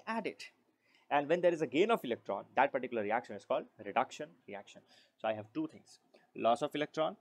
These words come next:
and gain of elect-, electron. Whenever there is a loss of electron, the reaction is called oxidation.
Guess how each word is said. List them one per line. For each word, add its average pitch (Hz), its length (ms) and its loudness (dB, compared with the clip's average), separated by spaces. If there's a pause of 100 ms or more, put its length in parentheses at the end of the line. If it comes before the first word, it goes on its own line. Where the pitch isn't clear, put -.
(220)
and 127 280 -2
gain 131 200 0
of 104 140 -6
elect-, - 340 -18
electron. 104 360 -10 (300)
Whenever 127 240 2
there 127 120 2
is 123 80 0
a 127 40 2
loss 113 220 2
of 143 140 -4
electron, 151 360 -4 (240)
the 110 80 0
reaction 110 280 -2
is 110 80 -10
called 107 160 -2
oxidation. 139 460 -8